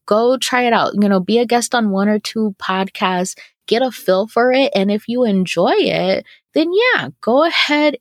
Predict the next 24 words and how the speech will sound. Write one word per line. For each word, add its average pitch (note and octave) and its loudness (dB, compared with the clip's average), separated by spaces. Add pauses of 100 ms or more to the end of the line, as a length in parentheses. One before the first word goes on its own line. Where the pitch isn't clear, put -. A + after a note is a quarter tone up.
and C4 0 (120)
add A3 0
a B3+ 2
podcast A3+ -4
to - -6
your F#3 -2
business. - -8 (800)
And A3 4
then C#4+ 2
the G4 0
last D#3+ -4
thing, F3 -4 (480)
which A3+ 2
is, A3+ 2 (300)
it's B3 0
not A3+ 2
an A#3+ -2
actual F#3 -2
requirement, E3+ 0
but A#3 2
it's G#3+ -4
something D4 -2
to F#3+ 0
consider, D3+ -4